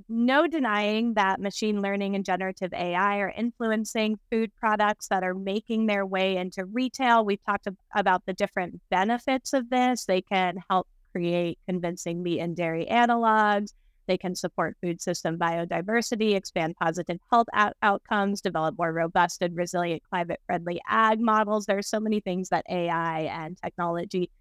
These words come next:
can do. We talk about some of those with Adit Patel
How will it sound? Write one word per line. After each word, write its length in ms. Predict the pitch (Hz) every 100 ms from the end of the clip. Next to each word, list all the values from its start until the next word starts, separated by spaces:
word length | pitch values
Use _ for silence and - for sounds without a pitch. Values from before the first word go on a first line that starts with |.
| _ _ _ _ -
can 400 | 269 277 277 262
do. 320 | 208 180 196
We 160 | 240 185
talk 360 | - 196 196
about 260 | 190 175 -
some 220 | 202 185
of 240 | 180 170 170
those 520 | 180 175 175 185 185
with 200 | 180 180 _
Adit 420 | 185 175 180 180 - -
Patel 680 | 180 - 185 175 190 262